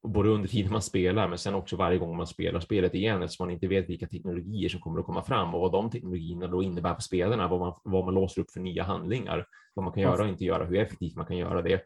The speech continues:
Speaker 1: Och så just det här rymdutforskandet som sker på sidan om då, att man fa-, man, man racear.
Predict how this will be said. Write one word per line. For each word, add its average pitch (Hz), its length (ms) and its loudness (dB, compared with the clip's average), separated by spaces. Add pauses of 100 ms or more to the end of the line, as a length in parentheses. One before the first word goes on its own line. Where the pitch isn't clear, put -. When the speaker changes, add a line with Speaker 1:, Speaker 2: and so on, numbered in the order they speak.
(300)
Speaker 1:
Och 104 120 0
så 104 80 -2
just 92 160 -2
det 98 60 2
här 85 220 4
rymdutforskandet 90 800 -2
som 87 100 -10
sker 82 200 -2
på - 80 -8
sidan 87 300 -2
om 90 260 2
då, 85 300 2 (280)
att 85 180 -4
man 82 200 -4
fa-, 95 300 -2
man, 87 360 -2 (360)
man 87 140 0
racear. 87 720 2